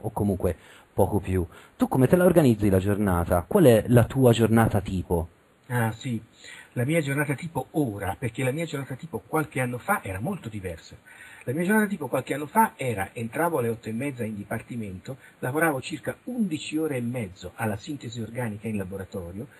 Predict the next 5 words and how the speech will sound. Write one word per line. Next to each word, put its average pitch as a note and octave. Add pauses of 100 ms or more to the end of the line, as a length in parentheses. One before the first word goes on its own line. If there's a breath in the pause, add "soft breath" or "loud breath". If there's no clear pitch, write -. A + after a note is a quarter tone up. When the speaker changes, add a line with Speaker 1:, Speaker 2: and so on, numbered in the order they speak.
(140)
Speaker 2:
facevo C#3+
lezione A#2
di A#2
chimica C3
organica, G#2